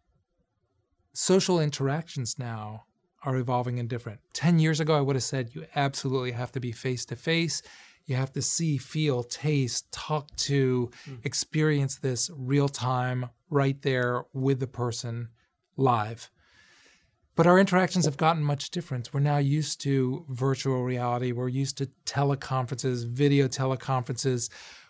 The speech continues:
Speaker 1: We're, we're really used to communicating in a way that feels real and is a real connection, but is not necessarily physical and proximate.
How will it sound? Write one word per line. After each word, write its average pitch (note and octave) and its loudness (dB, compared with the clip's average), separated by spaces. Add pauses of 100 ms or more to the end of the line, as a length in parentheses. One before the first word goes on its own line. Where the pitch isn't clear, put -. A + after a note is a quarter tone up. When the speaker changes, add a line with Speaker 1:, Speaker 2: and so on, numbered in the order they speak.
Speaker 1:
We're, D3+ 6
we're D3 2
really F3 4 (120)
used C#3 0
to D3 2
communicating C#3+ 4
in C#3 2
a C3 2
way C3+ 2 (560)
that C#3+ 2 (720)
feels F3 4
real D3+ 0
and D3 2
is C#3+ 4
a C#3+ 4
real C#3+ 4
connection, D3 -2 (360)
but C#3 0
is B2+ 0
not D#3 0
necessarily B2 -2
physical A#2 -8 (260)
and A#2 -6
proximate. - -6